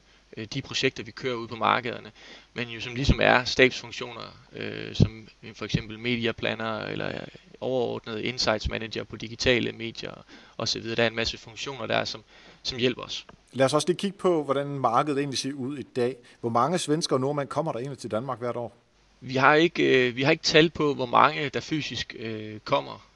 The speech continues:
Speaker 1: øh, totalt set, men vi har tal på, hvor mange overnatninger vi har.
Speaker 2: Hmm.
Speaker 1: Og der kan vi se, at, øh, Norge er det andet største marked efter Tyskland.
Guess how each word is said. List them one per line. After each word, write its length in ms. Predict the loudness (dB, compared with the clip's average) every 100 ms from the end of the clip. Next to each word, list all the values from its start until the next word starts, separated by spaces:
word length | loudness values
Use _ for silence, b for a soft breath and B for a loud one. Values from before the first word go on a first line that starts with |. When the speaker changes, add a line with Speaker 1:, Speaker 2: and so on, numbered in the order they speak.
| _
Speaker 1:
øh, 560 | -8 -8 -8 -10 -12 -12
totalt 420 | -6 0 2 2
set, 420 | 0 0 -2 -10 -10
men 180 | -8 -2
vi 80 | 2
har 300 | 6 6 6
tal 240 | 4 2
på, 380 | 2 -4 -4 -8
hvor 100 | -10
mange 420 | 0 2 2 -2 -8
overnatninger 520 | -4 -2 0 -2 -6 -12
vi 100 | -10
har. 160 | -12 -14 _ _ B B B
Speaker 2:
Hmm. 160 | -6 -6 8
Speaker 1:
Og 60 |
der 100 | 8
kan 100 | 8
vi 60 | 4
se, 320 | 2 2 2
at, 300 | 2 0 -2
øh, 200 | -4 -4
Norge 400 | -2 0 0 4
er 140 | 6 6
det 160 | 4
andet 240 | 2 2 0
største 360 | -2 -2 -2
marked 320 | 4 4 6 2
efter 160 | -4
Tyskland. 500 | -8 -8 -4 -2 -2